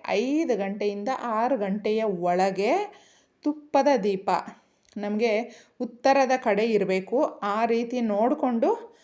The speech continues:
ದೀಪನ ಹಚ್ಚಿ, ದೀಪ ಉತ್ತರದ ಕಡೆ ಇರುವ ರೀತಿಯಲ್ಲಿ ನೋಡ್ಕೊಂಡು ಸಾಲ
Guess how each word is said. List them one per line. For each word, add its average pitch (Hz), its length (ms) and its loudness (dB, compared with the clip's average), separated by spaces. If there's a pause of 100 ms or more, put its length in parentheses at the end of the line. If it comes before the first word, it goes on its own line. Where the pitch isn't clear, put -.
(200)
ದೀಪನ 220 500 0
ಹಚ್ಚಿ, 190 460 -4 (160)
ದೀಪ 240 320 -6
ಉತ್ತರದ 208 600 0
ಕಡೆ 202 220 0 (100)
ಇರುವ 196 380 0
ರೀತಿಯಲ್ಲಿ 185 680 -2 (200)
ನೋಡ್ಕೊಂಡು 196 580 0 (1080)
ಸಾಲ 202 420 -2